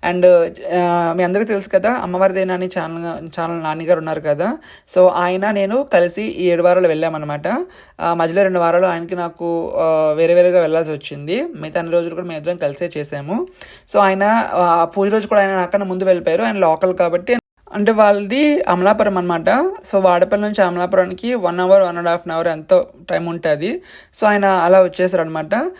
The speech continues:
So నేను రావులపాలెం నుంచి మళ్ళీ అక్కడికి వెళ్ళడానికి లేట్ అవుతుందని చెప్పి అప్పటికి ఎయిట్ థర్టీకి, ఎయిట్ ట్వంటీకి ట్రైన్ దిగాను. అక్కడ నుంచి అక్కడికి నార్మల్గా అయితే కనుక వన్ అవర్లో వెళ్ళిపోవచ్చు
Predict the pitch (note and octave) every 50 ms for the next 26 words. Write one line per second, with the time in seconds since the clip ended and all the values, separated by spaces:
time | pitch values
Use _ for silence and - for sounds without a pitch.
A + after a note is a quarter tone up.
0 | - - _ _ - - A3 G#3+ A3+ A#3 - G#3 G#3 G#3+ A3+ A#3 A#3+ A3+ G3+ F#3+
1 | F3+ F3+ G3 G3 F#3+ A3 A3 A3 A3 A3 A3 G#3+ G#3+ G#3 G3+ A#3+ G3 F#3+ F#3 F#3+
2 | G3 G3 F#3+ F#3+ F#3+ F#3+ F3+ F3 E3+ F3 F#3 G3 G#3 G3 F#3+ F3+ E3+ E3+ F3+ F#3
3 | F3+ F#3 F#3 F3+ - D3 E3 F3+ F#3+ F#3 E3 D#3+ F#3 F#3+ G3 A#3 C4 C4 - -
4 | F3 F#3 F#3 F3+ G#3+ G#3 G3+ G3+ - G3 G3+ G3 - B3+ C4+ B3 G#3 F#3+ F3+ F3+
5 | F3+ F3 E3 E3 F3+ F3 G3 G3 G3+ G#3+ G#3 A#3 - F#3 F3 F3+ F#3+ F#3 E3 E3+
6 | E3 D#3+ E3+ A3+ D#4 - - - - - - _ - E3 F3+ F3+ G3+ G3 G3+ A3+
7 | A3 A#3+ G#3 A3 G#3 G#3+ F#3+ A#3+ A#3 G3+ F#3 F3+ F#3+ G#3 G#3 G3 G#3+ G#3 G#3+ G#3
8 | G3+ G3+ G#3 A#3+ A#3 G3+ F#3 F#3 F#3+ G3+ G3+ G3 F#3 F#3 F#3+ F#3 E3+ D#3 D3+ -
9 | D#3+ D3+